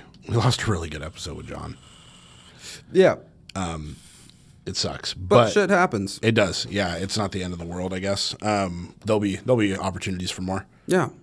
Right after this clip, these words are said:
Speaker 2: yeah, definitely.
Speaker 1: What have you been up to, man? It's been, like I said, it's been, it's been a few weeks
Speaker 2: Um,
Speaker 1: since we've actually done an episode.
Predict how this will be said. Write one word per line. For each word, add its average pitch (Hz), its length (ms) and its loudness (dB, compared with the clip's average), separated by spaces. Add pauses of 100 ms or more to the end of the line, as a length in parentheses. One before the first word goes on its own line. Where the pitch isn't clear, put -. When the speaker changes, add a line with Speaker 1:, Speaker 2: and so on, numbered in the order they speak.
(500)
Speaker 2:
yeah, 143 280 -2
definitely. 123 440 -2 (180)
Speaker 1:
What 123 100 0
have 156 120 2
you 247 80 2
been 180 100 2
up 87 140 -4
to, 82 120 -8
man? 117 260 -4 (180)
It's - 100 -18
been, 147 300 2 (300)
like - 100 -10
I 117 40 -4
said, 131 140 -2
it's 92 80 -6
been, 117 300 0
it's - 80 -10
been 131 140 2
a 127 40 4
few 127 200 0
weeks - 380 -4 (200)
Speaker 2:
Um, 120 840 2
Speaker 1:
since 123 200 -2
we've 110 140 4
actually 98 380 -2
done 92 220 -2
an 87 120 -2
episode. 98 500 -6